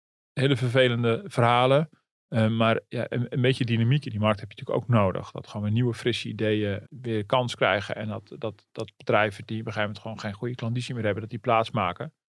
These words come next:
Dus in die zin is er wel een s-, stijging van faillissementen te verwachten, maar zitten nog zeker niet op schrikbarende niveaus. Maar ja, er zullen natuurlijk wel degelijk ondernemers, eh, en dat zie je, die, die verhalen die bereiken ons natuurlijk al lang,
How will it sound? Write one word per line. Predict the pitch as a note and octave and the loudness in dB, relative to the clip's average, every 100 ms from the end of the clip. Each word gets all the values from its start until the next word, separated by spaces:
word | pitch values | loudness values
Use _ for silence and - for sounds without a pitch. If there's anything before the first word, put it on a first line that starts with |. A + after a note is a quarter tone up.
| - - - - _ _ - | -20 -20 -20 -20 _ _ -4
Dus | B2+ A#2 | 0 2
in | C3 | 4
die | |
zin | C3 C#3 B2 - | 4 4 2 -2
is | A2+ | -2
er | C#3+ | 2
wel | C3 C3 | 4 4
een | |
s-, | A#2 - | 2 -4
stijging | - D3 C#3 C#3 | -2 2 2 2
van | - | -4
faillissementen | - B2+ B2+ B2+ - | -2 -2 2 0 0
te | C3+ | -6
verwachten, | - C#3 C3 - | 0 2 2 0
maar | B2+ A2+ | -2 2
zitten | B2+ B2 | 0 0
nog | A2+ | 0
zeker | - B2+ C3 | 4 4 4
niet | A#2+ A#2 - | 2 2 0
op | F#2+ - | -6 -8
schrikbarende | - A#2 A2 G#2+ G#2+ G2+ G2+ | -8 -4 2 2 2 -2 -4
niveaus. | G#2 G2 F#2+ A2+ - - _ _ - - - _ | -2 -2 -2 -4 -10 -18 _ _ -20 -20 -20 _
Maar | - C3 | 0 0
ja, | |
er | F#2 | 0
zullen | G2+ A#2 G#2 | -4 -6 -4
natuurlijk | G#2+ A2 | -6 0
wel | A#2+ | 0
degelijk | A#2+ A2+ | 0 -2
ondernemers, | A#2 G#2 G#2 G2+ G2 - | -6 -2 0 0 -4 -6
eh, | G#2 F#2 F2+ | -8 -8 -8
en | G2+ | -4
dat | G#2 G2+ | -4 0
zie | D3 | 2
je, | C3 | 2
die, | A2+ - | -2 -4
die | D3 | -6
verhalen | C3 C#3 C3+ | 2 4 4
die | C3 | 4
bereiken | A#2+ B2+ D3 | 4 4 4
ons | C#3+ - | 0 -2
natuurlijk | A#2 A2+ | 2 4
al | A2 | 4
lang, | F2+ | 4